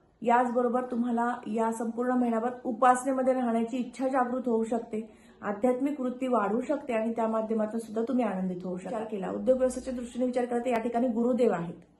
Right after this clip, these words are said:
वृषभ रास आहे, हर्षल देव आहेत, तर नक्कीच तुम्हाला गुरुदेव, हर्षल देव तुम्हाला उत्साह निर्माण करून देतील. कामाच्या वारंवार संधी निर्माण करून देतील. शुक्रदेव तुम्हाला तूळ राशीतनं साथ सोबत करतील की तुम्हाला ते काम पूर्ण करून घेण्याकडे कल राहू शकतो.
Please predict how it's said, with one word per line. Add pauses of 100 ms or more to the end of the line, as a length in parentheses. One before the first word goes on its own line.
(460)
वृषभ
रास
आहे,
हर्षल (160)
देव
आहेत, (480)
तर
नक्कीच
तुम्हाला
गुरुदेव,
हर्षल
देव
तुम्हाला
उत्साह
निर्माण
करून
देतील. (640)
कामाच्या
वारंवार
संधी
निर्माण
करून
देतील. (400)
शुक्रदेव
तुम्हाला
तूळ
राशीतनं
साथ
सोबत
करतील
की
तुम्हाला
ते
काम
पूर्ण
करून
घेण्याकडे
कल
राहू
शकतो.